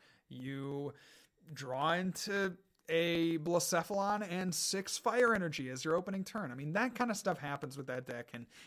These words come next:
it really turns me off to the list. Now, there's a lot of great things about that deck.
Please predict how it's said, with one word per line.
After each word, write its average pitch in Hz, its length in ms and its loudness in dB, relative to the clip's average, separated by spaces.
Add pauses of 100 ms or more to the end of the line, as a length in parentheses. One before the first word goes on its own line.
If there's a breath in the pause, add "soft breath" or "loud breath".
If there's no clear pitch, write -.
it 165 140 4
really 196 300 6
turns 165 320 -4
me 147 120 -6
off 131 260 -6
to 147 100 -6
the 131 80 -6
list. 123 340 -6
Now, 127 140 -6
there's 131 160 -6
a 143 40 -6
lot 165 220 2
of 156 80 2
great 147 320 0
things 143 260 -6
about 135 500 -4
that 135 360 -4
deck. 131 340 -4